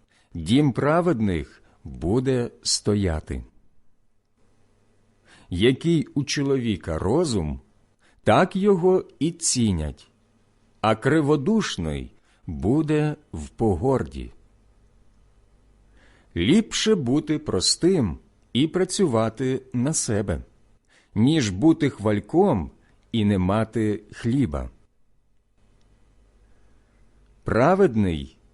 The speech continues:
про життя своєї худоби дбає, а серце лихих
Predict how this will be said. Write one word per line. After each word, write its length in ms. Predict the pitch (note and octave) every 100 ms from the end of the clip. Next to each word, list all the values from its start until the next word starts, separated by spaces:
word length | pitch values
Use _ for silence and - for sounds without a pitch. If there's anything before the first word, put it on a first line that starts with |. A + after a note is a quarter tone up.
| -
про 200 | A2 B2+
життя 540 | A2 C3+ B2+ - E3
своєї 840 | F3 D3 D#3+ C3 C3+ C#3 C3+ C3+ -
худоби 840 | - - A2+ F2 D3+ A2+ D#2+ C2 - -
дбає, 560 | C#2+ C2+ F2+ D2+ B1+ A#1+ _ _ _ _ _ _ _ -
а 120 | A2
серце 520 | A2 - G#2 - -
лихих 640 | E2+ D#2+ - E3+ D3+ -